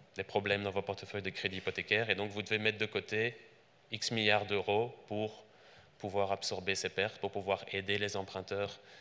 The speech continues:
hypothécaires au cas où ça, au cas où ça se passe. » Qu'est-ce qu'on a fait ? Euh, au niveau des mesures, des attentes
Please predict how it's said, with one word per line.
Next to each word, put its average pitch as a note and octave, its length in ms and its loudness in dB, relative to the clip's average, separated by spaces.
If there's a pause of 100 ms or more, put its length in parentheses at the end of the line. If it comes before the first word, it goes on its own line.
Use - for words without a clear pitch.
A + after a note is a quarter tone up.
(120)
hypothécaires G2 760 -4 (320)
au F#2+ 100 -4
cas G2+ 220 0
où G2 100 -2
ça, F2+ 260 2 (100)
au F#2+ 80 -6
cas F2+ 140 -2
où F2 200 -6
ça - 140 -4
se E2 100 -4
passe. » - 320 -6 (1080)
Qu'est-ce D3+ 160 6
qu'on C3 100 4
a G2 80 2
fait ? - 240 -8 (640)
Euh, A2+ 440 10
au A#2 120 4
niveau B2 300 4
des A#2+ 100 4
mesures, A2+ 480 0
des G#2 160 0
attentes G#2 480 -2